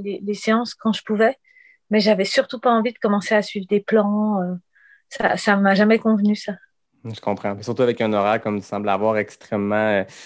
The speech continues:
Speaker 2: intense, qui est
Speaker 1: Ouais.
Speaker 2: propre à toi. Tu sais, tu fais quoi dans la vie,
Speaker 1: C'est
Speaker 2: là ?
Speaker 1: ça.
Speaker 2: T'es, t'es enseignante,
Speaker 1: Moi,
Speaker 2: je
Speaker 1: je
Speaker 2: crois ?
Speaker 1: suis enseignante, euh, j'enseigne au lycée en Suisse,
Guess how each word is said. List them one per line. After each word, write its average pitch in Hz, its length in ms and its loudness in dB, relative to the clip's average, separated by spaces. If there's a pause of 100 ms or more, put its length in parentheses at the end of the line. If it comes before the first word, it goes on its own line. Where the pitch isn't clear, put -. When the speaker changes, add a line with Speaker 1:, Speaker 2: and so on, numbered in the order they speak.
(180)
Speaker 2:
intense, 113 460 2
qui 233 60 6
est 233 60 6
Speaker 1:
Ouais. 226 80 4
Speaker 2:
propre - 360 -2
à 107 100 4
toi. 123 420 -4
Tu 170 160 -8
sais, 180 40 -4
tu - 100 -16
fais 131 120 -2
quoi 185 120 0
dans 165 120 0
la 107 140 2
vie, 110 160 -6
Speaker 1:
C'est 220 180 2
Speaker 2:
là ? 285 80 6
Speaker 1:
ça. - 80 2
Speaker 2:
T'es, 113 200 -2 (140)
t'es 123 100 0
enseignante, 123 400 0
Speaker 1:
Moi, 311 80 6
Speaker 2:
je - 60 2
Speaker 1:
je - 60 4
Speaker 2:
crois ? 175 120 0
Speaker 1:
suis 226 140 4
enseignante, 302 640 2
euh, 220 220 4
j'enseigne 254 560 0
au 214 160 2
lycée 240 720 0
en 214 220 0
Suisse, - 480 -8